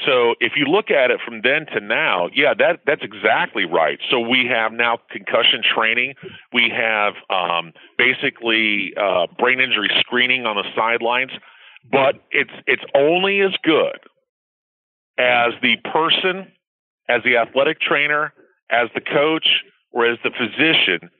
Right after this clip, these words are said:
that has a responsibility to evaluate that player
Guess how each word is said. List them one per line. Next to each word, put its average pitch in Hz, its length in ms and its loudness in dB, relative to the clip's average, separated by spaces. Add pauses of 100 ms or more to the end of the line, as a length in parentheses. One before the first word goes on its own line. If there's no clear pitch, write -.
(160)
that 120 100 2
has 120 240 0
a 104 40 -12
responsibility 120 1000 -2 (140)
to 98 320 0 (400)
evaluate 147 600 2
that 127 240 0
player 104 480 2